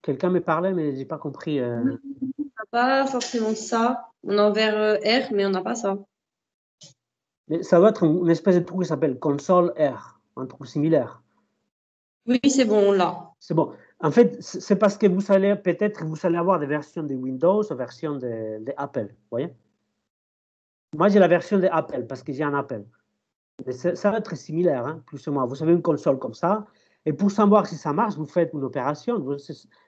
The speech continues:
Speaker 1: euh, simplement, c'est une, euh, R, c'est simplement sur une grosse calculatrice, vous voyez ? Donc, un plus deux, trois, vous voyez ?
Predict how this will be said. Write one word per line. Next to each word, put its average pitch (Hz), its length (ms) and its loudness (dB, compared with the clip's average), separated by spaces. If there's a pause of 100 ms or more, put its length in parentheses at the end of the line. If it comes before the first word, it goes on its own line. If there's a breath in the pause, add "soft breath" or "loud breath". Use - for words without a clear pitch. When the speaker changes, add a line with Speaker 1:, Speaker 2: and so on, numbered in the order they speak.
(160)
Speaker 1:
euh, 156 160 -6
simplement, 156 460 -2
c'est 143 240 -8
une, 113 680 -6 (480)
euh, 113 320 -10 (160)
R, 208 260 4 (320)
c'est - 160 -8
simplement 143 440 0
sur 147 200 -8 (100)
une 123 100 -6
grosse 135 260 0
calculatrice, 151 640 -4
vous - 140 -20
voyez ? 180 200 -6 (140)
Donc, 120 140 -6
un 143 200 0
plus 139 280 -4
deux, 180 240 4
trois, - 440 -2
vous - 120 -8
voyez ? 185 180 -4